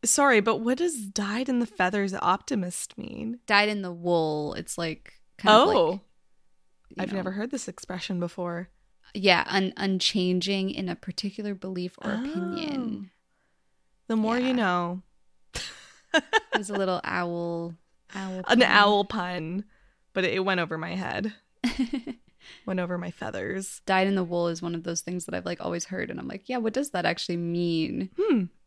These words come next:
Speaker 1: Wow. We learned so much on this podcast. But yeah, like, I totally agree with this. Serenading the late Cretaceous, like,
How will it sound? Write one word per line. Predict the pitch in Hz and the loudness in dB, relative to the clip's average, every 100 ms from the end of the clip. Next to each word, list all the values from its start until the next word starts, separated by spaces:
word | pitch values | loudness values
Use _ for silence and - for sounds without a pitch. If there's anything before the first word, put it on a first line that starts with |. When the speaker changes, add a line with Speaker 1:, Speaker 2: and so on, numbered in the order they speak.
| _ | _
Speaker 1:
Wow. | 226 240 202 170 _ _ _ | -6 -4 -6 -10 _ _ _
We | - 254 | -4 0
learned | 254 262 | 2 2
so | 262 | 2
much | 220 185 | 0 0
on | 185 | -2
this | 175 | -8
podcast. | - - - - - 226 - - _ _ - | -8 -8 -8 -8 -10 -10 -14 -20 _ _ 2
But | 240 | 8
yeah, | 240 196 | 8 8
like, | 208 247 - _ _ | 6 2 0 _ _
I | 202 214 233 240 240 - - | 4 6 4 2 0 -4 -10
totally | - 220 226 214 | -10 -4 0 0
agree | 180 180 | 0 0
with | 175 - | -2 -2
this. | 180 180 - | -2 -2 -8
Serenading | - - 254 269 269 262 247 | -6 -2 0 2 2 0 0
the | 226 | 0
late | 208 - | -2 -2
Cretaceous, | - - 190 185 226 - | -6 -4 -4 -2 -2 -2
like, | 226 214 | -2 -2